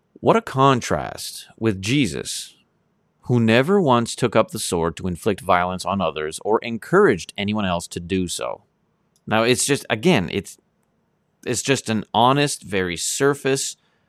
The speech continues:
observation that anyone who has the right motive can,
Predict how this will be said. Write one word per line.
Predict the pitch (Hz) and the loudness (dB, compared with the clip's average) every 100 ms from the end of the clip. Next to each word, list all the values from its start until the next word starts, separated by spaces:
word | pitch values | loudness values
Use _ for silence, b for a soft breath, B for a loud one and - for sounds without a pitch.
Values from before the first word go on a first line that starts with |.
| _ _ _ _ _ | _ _ _ _ _
observation | 92 101 101 120 107 120 120 - 80 82 87 | 4 4 4 0 4 4 4 0 -6 -6 2
that | 92 - | 2 2
anyone | 104 117 110 113 104 | -2 0 0 0 -2
who | 107 | -2
has | 101 104 98 101 95 | 0 2 2 0 -2
the | 95 90 | -6 0
right | 92 101 | 0 0
motive | 110 127 98 92 - - | 2 2 2 -2 -6 -16
can, | - 95 92 95 95 95 | -8 -4 -4 -4 -4 -8